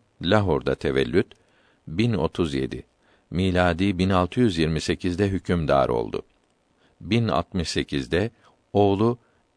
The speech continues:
Evrengiz Alemgir tarafından tahttan indirildi. Agra şehrinde sekiz sene hapiste kalıp bin yetmiş altı, miladi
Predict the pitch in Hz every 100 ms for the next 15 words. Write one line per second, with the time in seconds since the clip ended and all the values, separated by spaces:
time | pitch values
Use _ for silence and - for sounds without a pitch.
0 | - 101 92 104 98 87 101 - _ _
1 | _ - 95 90 90 92 87 110 101 90
2 | 76 - 76 69 95 113 - _ - 85
3 | 80 - 87 73 76 64 69 62 58 65
4 | - _ _ _ _ _ _ _ _ _
5 | _ _ _ _ _ _ _ 120 127 110
6 | 95 - 78 71 76 69 104 120 _ _
7 | _ - 101 - 127 - 90 78 71 78
8 | - - 101 - 101 107 - _ _ _
9 | _ - 82 120 107 85 - 92 - 71
10 | 62 - 65 - _ _ _ _ - 92
11 | 95 87 80 76 95